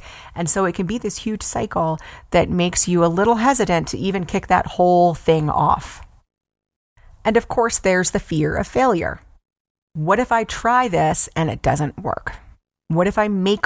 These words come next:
all of these changes and nothing happens?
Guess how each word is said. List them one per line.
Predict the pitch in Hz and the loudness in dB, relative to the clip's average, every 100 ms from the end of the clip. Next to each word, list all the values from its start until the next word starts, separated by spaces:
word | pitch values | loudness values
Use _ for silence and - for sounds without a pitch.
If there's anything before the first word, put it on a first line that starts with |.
| - | -2
all | 156 180 | 0 0
of | 175 | 0
these | 180 165 | -2 -4
changes | - 208 226 170 160 165 - - - - | -2 -2 0 2 2 0 -4 -10 -20 -8
and | 170 180 180 | -4 -2 -2
nothing | 196 196 208 202 | -4 -4 -6 -6
happens? | - - 220 180 - - - | -8 -2 2 2 0 -4 -6